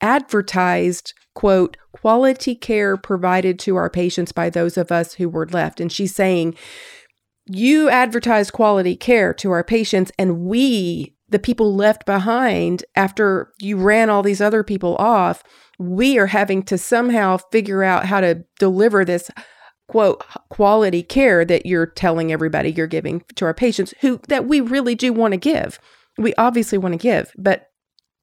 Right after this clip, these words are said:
sometimes to these hospitals, quality care is bringing somebody their Sprite, fi-, you know, like, within a minute after they ask for it.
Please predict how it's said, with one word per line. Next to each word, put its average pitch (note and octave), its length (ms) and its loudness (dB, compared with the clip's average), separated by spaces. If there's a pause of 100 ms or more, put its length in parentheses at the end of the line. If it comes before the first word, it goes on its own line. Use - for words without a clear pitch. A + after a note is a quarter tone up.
(540)
sometimes C#4+ 480 -2
to G3+ 100 -4
these F3+ 200 -4
hospitals, F#3+ 520 -4
quality A3+ 380 0
care G#3+ 340 0
is F#3 200 -2
bringing G3 320 0
somebody F#3 340 0
their E3+ 160 -2
Sprite, G#3 480 -2 (160)
fi-, D#3+ 240 2
you F#3+ 100 0
know, D#3 160 0
like, D#3 320 -2
within F3+ 400 -2
a E3 80 0
minute E3 380 2
after D#3 240 -2
they D#3 120 0
ask D#3 280 -2
for D#3 180 2
it. - 140 -4